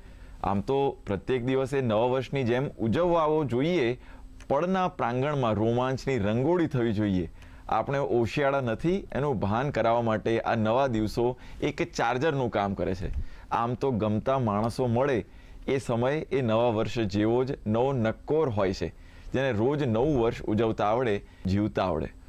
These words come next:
મિત્રો, બે હજાર છવ્વીસનું આ નવું વર્ષ ગુજરાત અને ભારત માટે નવી તકો, નવા સંકલ્પો અને નવી દિશા લઈને આવે છે.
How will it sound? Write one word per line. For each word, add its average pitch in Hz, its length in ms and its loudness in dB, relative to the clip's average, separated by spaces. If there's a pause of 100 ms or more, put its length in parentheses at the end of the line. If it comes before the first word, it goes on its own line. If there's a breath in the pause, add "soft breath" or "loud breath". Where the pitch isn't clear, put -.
(140)
મિત્રો, 120 260 0
બે 127 140 2
હજાર 123 160 2
છવ્વીસનું 123 840 -2
આ 113 80 2
નવું 135 340 2
વર્ષ 117 180 2 (420 loud breath)
ગુજરાત 180 340 0
અને 160 120 0
ભારત 117 340 0
માટે 123 240 0
નવી 127 360 2
તકો, 117 520 0 (100)
નવા 120 240 2
સંકલ્પો 117 500 0
અને 120 160 2
નવી 110 360 2
દિશા 110 380 0
લઈને 110 260 2
આવે 90 200 0
છે. - 200 -6